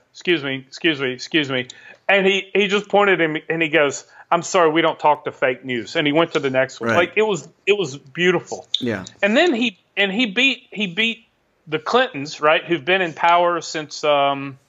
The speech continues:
Speaker 1: some type of political power for, what, thirty years? Between, you know, various, I mean, you know, Bill was the president, she was secretary, uh, secretary of state. I mean, he beat the Clintons.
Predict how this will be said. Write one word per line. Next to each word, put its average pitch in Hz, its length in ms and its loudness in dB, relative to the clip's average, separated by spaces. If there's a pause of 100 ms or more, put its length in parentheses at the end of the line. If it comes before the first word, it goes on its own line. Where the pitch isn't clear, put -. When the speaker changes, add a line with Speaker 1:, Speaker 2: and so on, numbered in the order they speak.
(540)
Speaker 1:
some 220 280 0
type 202 260 2
of 143 120 -6
political 160 460 -4
power 147 380 2
for, 143 160 -4
what, 123 260 0
thirty 135 380 -2
years? 131 580 -2 (840)
Between, 143 580 0 (380)
you 143 100 0
know, 117 380 4 (1400)
various, 156 680 2 (100)
I 170 80 -14
mean, 156 300 -6 (720)
you 165 120 -2
know, 117 160 2 (140)
Bill 156 200 4
was 139 120 0
the 131 80 -10
president, 151 640 0
she - 160 -8
was 151 140 -10
secretary, 139 720 -2
uh, 120 260 2 (100)
secretary 156 420 0
of 123 60 -4
state. 151 420 2 (380)
I 160 60 4
mean, 165 200 2 (1300)
he 202 100 -2
beat 269 240 2
the 311 60 2
Clintons. 311 580 0